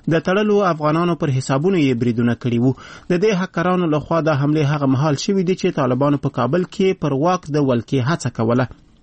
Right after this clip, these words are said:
فیسبوک پرون د نومبر په شپاړسمه خبر ورکړ چې دا هکران د هغو څلورو ورانکارو له ډلې دي چې پاڼې او حسابونه یې غیر فعال شوي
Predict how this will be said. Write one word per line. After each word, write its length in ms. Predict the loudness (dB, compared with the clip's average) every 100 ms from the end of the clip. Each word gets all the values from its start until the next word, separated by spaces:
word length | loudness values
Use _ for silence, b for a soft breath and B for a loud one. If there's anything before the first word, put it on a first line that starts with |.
| -20 -20 -20 -20 -4
فیسبوک 420 | -2 0 -2 -2
پرون 240 | 0 0 2
د 160 | 2
نومبر 380 | 2 2 0 -2
په 100 | -4
شپاړسمه 460 | -2 -2 0 -2 -2 -2
خبر 200 | 0 0
ورکړ 320 | 0 0 -4 -2
چې 100 | -2 -2 B B B B B 0
دا 80 | 0
هکران 500 | 0 -2 0 0 2
د 120 | 0
هغو 200 | 0 0 -2
څلورو 420 | 0 0 2 2
ورانکارو 580 | 2 0 -2 0 0 2
له 60 | 0 0
ډلې 200 | 0 0
دي 60 | -2
چې 240 | -2 -2 0
پاڼې 320 | 0 2 2
او 60 | 0
حسابونه 480 | 0 -2 -2 0 0
یې 160 | 2 0 0
غیر 180 | 0 0
فعال 220 | 0 0 0
شوي 260 | 0 0